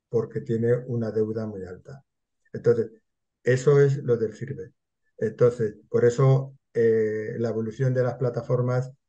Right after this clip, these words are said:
eh, alternativas van saliendo porque aquí no lo controlan. Y con el tema de empresas, no sé qué es lo que quieren decir.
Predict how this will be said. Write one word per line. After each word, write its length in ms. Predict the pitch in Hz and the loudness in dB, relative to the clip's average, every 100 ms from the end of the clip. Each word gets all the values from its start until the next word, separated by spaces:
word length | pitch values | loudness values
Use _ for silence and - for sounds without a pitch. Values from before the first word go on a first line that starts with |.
| _ | _
eh, 420 | 113 117 113 110 - | 0 2 2 0 -2
alternativas 720 | 117 117 113 110 120 127 135 | -4 -2 -4 0 0 0 0
van 240 | 117 113 | -4 -4
saliendo 320 | 113 113 120 120 | -4 -2 0 0
porque 220 | 123 110 | -2 -6
aquí 140 | - | -8
no 120 | 107 98 | -8 -10
lo 100 | - | -12
controlan. 340 | 95 - _ _ _ _ _ | -18 -20 _ _ _ _ _
Y 120 | 139 131 | -10 -2
con 140 | 120 | 0
el 140 | 117 | 0
tema 240 | 117 139 143 | 4 4 6
de 200 | 147 143 | 4 4
empresas, 600 | 135 135 143 139 143 135 | 2 2 2 2 2 0
no 160 | 127 | 0
sé 180 | 127 127 | -2 -8
qué 120 | - | -6
es 40 | 117 | -4
lo 140 | 117 | -4
que 120 | 120 - | -6 -8
quieren 320 | 110 104 98 | -6 -6 -10
decir. 320 | 95 110 | -14 -16